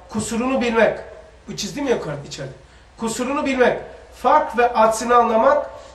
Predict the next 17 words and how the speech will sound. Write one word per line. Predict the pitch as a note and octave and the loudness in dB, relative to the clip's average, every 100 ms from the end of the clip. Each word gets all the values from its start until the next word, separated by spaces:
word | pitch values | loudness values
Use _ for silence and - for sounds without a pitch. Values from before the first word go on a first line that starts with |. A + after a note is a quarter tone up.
| - | -2
tezellül | A#3 A#3 C4 B3+ D4 | 2 2 2 -2 -2
ile, | B3 G#3 F3+ | 0 2 2
dergâh | G#3 A3+ - C#4 | 4 2 4 4
ile | A#3+ A3+ C4+ | 4 2 -2
iltica | B3 B3 A3 C4 | -4 -6 2 4
etmek | A#3 - G#3 C4 - | 4 2 0 0 0
noktalarından | G#3 A#3+ A#3+ A3+ A3 A3 B3+ C4 | 2 2 2 0 0 2 2 0
ileri | A#3+ A#3+ A#3 | -2 -2 -2
geliyor. | G3 E3 D3 - - - | -2 -4 -6 -12 -20 -4
Mesela | A#3 A#3+ E3+ E3 - - - | 0 2 4 4 2 -12 -4
namaz | G#3 A3 A3 - | 2 6 4 2
kılarken, | G#3+ G#3+ G#3 - G#3 G3+ G3+ G3 G3+ - - - | 0 2 2 0 0 2 2 0 -6 -16 -20 -18
senin | - F3 E3 C#3+ - - - | -8 -6 -6 -6 -12 -20 -14
kitap | - G#3+ A3+ A3 | -10 2 4 4
okurken, | G#3+ A3+ G#3+ - F#3+ F3+ | 2 -2 -4 0 2 4
özel | - - G3+ D#3 - F#3+ | 2 4 4 2 -2 0
odanda, | G3 E3+ E3 F#3+ | 2 2 2 0